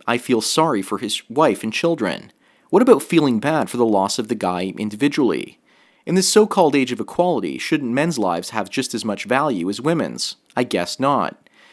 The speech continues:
And besides the obvious empowerment that comes from working, it is possible that some women started entering the workforce because, first of all,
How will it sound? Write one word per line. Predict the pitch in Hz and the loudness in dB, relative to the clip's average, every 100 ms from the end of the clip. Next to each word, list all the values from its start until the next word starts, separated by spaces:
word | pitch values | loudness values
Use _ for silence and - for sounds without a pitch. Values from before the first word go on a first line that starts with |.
| _ - | _ -10
And | 165 | -4
besides | 180 240 240 220 | -2 0 0 0
the | 147 | 2
obvious | 139 135 120 - | 4 4 2 -2
empowerment | 104 - 160 123 98 107 | -4 -2 2 2 2 -2
that | |
comes | 101 123 107 | -2 -2 -2
from | - 101 92 | -4 -4 -4
working, | - 135 185 104 64 - _ _ _ _ | 0 0 2 -2 -6 -8 _ _ _ _
it | 175 | 0
is | 220 | 0
possible | - 190 185 - 127 | 0 0 2 2 2
that | 113 | 2
some | - 160 151 | 2 2 2
women | 113 104 | 2 0
started | - 110 104 107 | 0 0 2 0
entering | 104 113 101 | -2 -4 -4
the | 98 | 0
workforce | 139 175 - 90 69 - - - | 2 0 -2 0 0 -2 -8 -8
because, | 127 131 104 | -2 0 -2
first | - - 131 - | -4 -2 -2 -2
of | 101 | 2
all, | 147 120 82 | 4 4 2